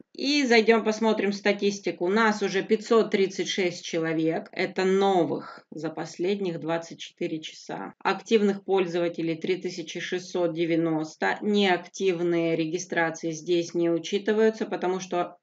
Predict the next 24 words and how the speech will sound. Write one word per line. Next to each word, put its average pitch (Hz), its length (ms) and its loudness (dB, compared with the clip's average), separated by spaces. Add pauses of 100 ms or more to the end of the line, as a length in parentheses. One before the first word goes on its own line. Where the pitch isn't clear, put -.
э, - 160 -8
как 180 160 -4
только 190 300 0
человек 180 360 0
зарегистрировался, 233 920 0
и 247 220 -2
в - 80 -8
течение 208 720 2
трёх 196 220 0
суток, 196 320 -2
если 190 200 -4
он 185 140 0
не 185 80 2
активировался, 247 840 0
то 220 420 4 (560)
такие 220 300 4
регистрации 220 600 2
удаляются. 180 600 2
И - 160 -2
правильно, 180 580 4
они 226 360 4
нам 196 320 4
не 185 120 2
нужны. 156 540 -2